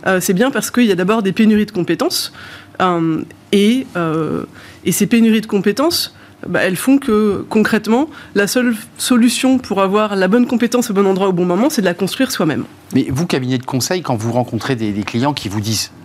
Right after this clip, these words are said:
Speaker 2: tous, on galère, on recrute pas, on n'y arrive pas, comment on met en place, d'un point de vue très concret, une forme d'ingénierie pour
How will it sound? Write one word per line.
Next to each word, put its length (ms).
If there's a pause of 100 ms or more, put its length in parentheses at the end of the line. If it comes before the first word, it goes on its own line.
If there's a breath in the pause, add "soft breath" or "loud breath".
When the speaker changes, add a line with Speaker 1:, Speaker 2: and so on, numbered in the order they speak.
(160)
Speaker 2:
tous, 400 (260)
on 120
galère, 580
on 60
recrute 320
pas, 380
on 120
n'y 100
arrive 280
pas, 220 (460 loud breath)
comment 300
on 100
met 200
en 80
place, 280
d'un 80
point 160
de 60
vue 100
très 220
concret, 400
une 100
forme 220
d'ingénierie 800
pour 280